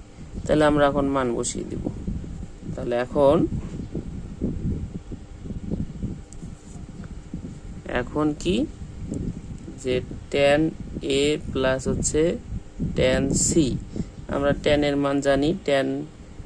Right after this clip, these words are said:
এর মান কত? সিক্সটি ডিগ্রি, প্লাস হচ্ছে ট্যান সি এর মান হচ্ছে, সি এর মান কত? থার্টি ডিগ্রি। তাহলে ট্যান তোমার হচ্ছে কি? ট্যান হচ্ছে সিক্সটি ডিগ্রি মান হচ্ছে কত? রুট থ্রি, রুট থ্রি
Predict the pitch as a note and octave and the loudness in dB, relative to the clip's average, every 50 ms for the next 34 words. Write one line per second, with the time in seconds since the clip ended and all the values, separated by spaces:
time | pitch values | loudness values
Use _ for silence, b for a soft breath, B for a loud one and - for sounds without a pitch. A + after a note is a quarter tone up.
0 | - - C#3+ D3 D3 C#3 C#3 C#3 C#3 C#3 C3+ - C#3+ - - - E3 F3+ F#3+ - | -2 2 4 4 4 6 4 4 2 2 2 0 0 2 6 6 6 6 4 2
1 | - - C#3+ C#3 - - - - - C3 - - C3 C#3+ D#3+ G3+ C#4 C#4 - - | 0 0 -2 -2 -2 -2 -2 0 0 0 -2 -2 0 0 2 2 0 -2 -4 -10
2 | - - - - - - - - - - - - - - - - - - C3 C3 | -14 -12 -10 -8 -8 -6 -6 -4 -4 -4 -4 -6 -8 -8 -4 -2 0 0 2 2
3 | C3 C3 C3 C3+ C3+ - - - - D#3 D#3 F3 G3+ C4+ D4+ - - - - - | 0 -2 -2 -2 -2 -2 -2 0 2 4 4 4 4 2 -2 -6 -8 -12 -12 -12
4 | - - - - - - - - - - - - C3 C3 C3 C3+ C3 C3 - - | -12 -12 -12 -12 -12 -12 -12 -14 -14 -6 -2 2 2 2 2 2 0 0 0 0
5 | D#3 D3 C#3 C#3 C#3 C#3 C#3 C3+ C3 - - - D#3 F3 G#3 C4+ - - - - | 0 0 0 0 0 0 0 -2 -2 -2 0 2 4 4 4 2 0 -2 -4 -4
6 | - - - - - - - - - - - - C#3+ C#3+ C#3 C#3 C#3 C3+ C#3 B2+ | -4 -4 -6 -6 -8 -8 -10 -8 -6 -4 -2 0 0 0 0 0 0 -2 0 2
7 | - B2+ A#2+ B2 B2+ - - - - - - D3 C3+ B2 - B2 A#2+ B2+ A#2+ - | 2 2 2 2 -2 -6 -10 -10 -12 -8 -4 -4 -2 -2 -2 -2 -2 -2 -2 -2
8 | A#2+ - B2+ - - - - - - - - C2+ C2+ - - - C#3+ C#3 C#3+ D3 | -2 -4 -6 -6 -6 -10 -8 -6 -4 -2 -2 -2 -2 0 2 2 4 4 2 0
9 | D#3 B B B B B B B B B - - - C3+ B2+ C3+ C3 C3+ C3+ C3+ | -2 B B B B B B B B B -8 -4 -2 0 0 2 2 2 0 0
10 | - - C#3 - C#3 C3 B2 B2 B2 - C#3 C3+ C3+ C3 C3+ C3 B2+ - D3 C#3+ | 0 -2 -2 0 2 2 2 2 2 2 2 4 4 4 2 2 0 0 -2 -2
11 | - - D3+ D3 - - C#3+ C3+ C#3 C#3 C3+ C3+ C3+ B2+ - C#3+ C3 C#3 C3+ A#2+ | -2 -2 -2 -2 -2 -2 0 0 2 2 2 2 0 0 0 0 0 0 0 2
12 | B2 B2 B2 B2 C3 C3+ - - - - C#3+ C3 C3 C3 C3+ - - - - - | 2 2 4 4 2 0 0 -2 -4 -2 0 0 0 0 -2 -2 -6 -8 -8 -10
13 | - - - - - - - - - - - - B2 C3 C3+ B2+ - - C3+ C#3 | -12 -10 -8 -8 -6 -8 -8 -6 -6 -6 -4 -2 0 0 0 -2 -2 -4 -2 0
14 | C#3 D3+ | 0 0